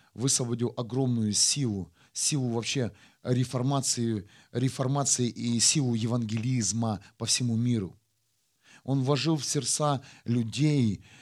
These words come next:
э, храбрость проповедовать радостную весть, стать послами радостной вести в, во всех странах мира.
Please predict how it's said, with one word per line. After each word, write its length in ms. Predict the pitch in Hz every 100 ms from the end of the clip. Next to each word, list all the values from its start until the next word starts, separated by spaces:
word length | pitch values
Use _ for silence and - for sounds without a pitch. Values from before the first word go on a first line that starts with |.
| - -
э, 320 | 117 110 104
храбрость 640 | - 143 156 117 110 -
проповедовать 720 | 117 117 131 139 139 131 123 -
радостную 760 | 131 139 123 - 123 117 113
весть, 400 | 113 147 127 -
стать 320 | - - 127 -
послами 580 | 120 - 139 151 127
радостной 500 | 117 117 110 - 117
вести 400 | 117 135 - 101 - - -
в, 280 | 101 117 120
во 100 | 123
всех 260 | - 147 -
странах 480 | - 117 113 -
мира. 320 | 120 117 101